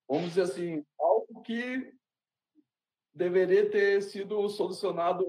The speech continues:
antes, junto com fundição, usinagem, ou rebarbação, usinagem. Então, eles estão só fazendo palati-, eh, pala-, eh, fazendo as coisas a... a acontecerem com custos elevados e é teste.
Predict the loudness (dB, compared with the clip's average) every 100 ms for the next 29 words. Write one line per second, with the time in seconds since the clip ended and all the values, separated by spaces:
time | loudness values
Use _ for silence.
0 | 2 2 0 -4 -4 -2 0 0 -2 -6
1 | -12 -10 -6 -4 -6 -10 _ _ -8 -6
2 | -2 0 2 0 -2 -2 0 2 0 2
3 | 0 0 -4 -2 -4 -4 -8 -6 0 2
4 | 2 -2 -16 _ _ _ -4 2 4 6
5 | 4 2 0 -2 -2 0 2 2 0 -2
6 | -2 -2 -2 -2 -10 _ 2 4 0 -4
7 | -8 -4 -2 0 0 0 0 -4 -4 -4
8 | -2 -4 -4 -2 -2 -4 -6 _ _ _
9 | -2 -2 -2 -2 -2 -2 0 2 0 0
10 | 0 0 -2 -4 -6 -4 -4 -2 0 4
11 | 6 4 2 -2 -4 _ _ _ _ _
12 | _ _ -6 -4 -4 -2 -2 -2 -2 0
13 | 2 0 2 2 2 0 -2 -4 -6 -6
14 | -4 4 4 4 -2 -12